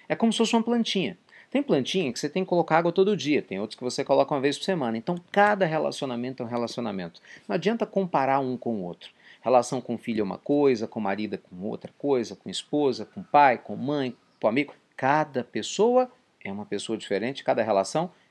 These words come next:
é uma relação diferente. Entende? Essa sensibilidade é muito importante e o problema é que muita gente não tem, né?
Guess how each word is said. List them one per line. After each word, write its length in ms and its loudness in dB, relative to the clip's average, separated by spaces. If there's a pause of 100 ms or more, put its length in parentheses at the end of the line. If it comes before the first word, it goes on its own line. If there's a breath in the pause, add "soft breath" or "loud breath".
é 40 -10
uma 140 -4
relação 420 -6
diferente. 580 -8 (400 soft breath)
Entende? 300 2
Essa 200 0
sensibilidade 760 -2
é 60 -2
muito 240 -4
importante 600 -6
e 60 -6
o 20 -10
problema 300 -6
é 20 -14
que 60 -20
muita 160 -8
gente 140 -6
não 120 -8
tem, 240 -2
né? 160 -8